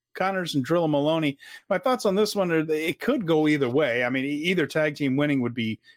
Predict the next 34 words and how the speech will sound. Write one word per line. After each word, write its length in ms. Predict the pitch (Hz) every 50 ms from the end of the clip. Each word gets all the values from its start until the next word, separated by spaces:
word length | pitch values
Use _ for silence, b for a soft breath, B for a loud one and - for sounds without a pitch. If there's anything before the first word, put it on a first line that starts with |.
| b b
would 180 | - 143 143 131
be 120 | 135 123
fine 420 | 113 - 175 175 175 160 143 131
here. 460 | 120 110 123 123 117 117 120 131 127 131
Uh, 300 | 131 131 131 131 131 131 - 147 151 147 147 _
you 120 | - 156
know, 100 | 151 143
I 100 | 143 147
guess 220 | 160 185 180 -
the 140 | - 147 127 131
r-, 120 | 131 127 -
real 220 | 180 165 156 143
question 400 | - - 151 139 131 - 127 120
is, 180 | 117 113 110 - B B B B B B B
is, 320 | - 156 139 135 123 117 - -
is 300 | 147 135 127 123 123 113 -
T 160 | - 185 185
J 180 | 175 156 160 139
P 220 | 123 - 160 151 135
coming 240 | - 151 143 139 127
back 260 | 135 139 139 135 -
in 80 | 135 123
a 60 | 117
new 180 | 117 131 127 117
character? 640 | - - 151 160 170 175 170 - 180 175 175 170
Is 160 | 143 123 117 127
this 180 | 135 123 -
going 220 | - 151 139 131 123
to 60 | 120
be 280 | 131 127 123 127 120
some 240 | 117 - 143 127 123
sort 240 | - - 139 120 117
of, 180 | 117 110 107 - B B B B B B B B -
uh, 420 | 139 127 120 113 113 113 113 110